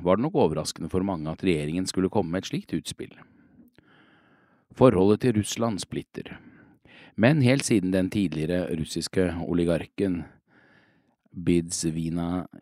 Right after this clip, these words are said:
Ivansvili i tjue tolv ble valgt til statsminister for sitt nystartede parti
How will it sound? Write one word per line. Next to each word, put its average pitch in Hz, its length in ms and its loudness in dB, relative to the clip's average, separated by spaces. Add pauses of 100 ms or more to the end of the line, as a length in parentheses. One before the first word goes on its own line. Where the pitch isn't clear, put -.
(240)
Ivansvili 82 1000 -6 (340)
i 80 480 -8
tjue 82 320 -2
tolv 98 380 0 (1120)
ble 80 160 -4
valgt 82 480 -6
til 87 160 0
statsminister - 800 -4
for 80 160 -2
sitt 78 240 -6
nystartede 82 880 -6
parti 90 300 -8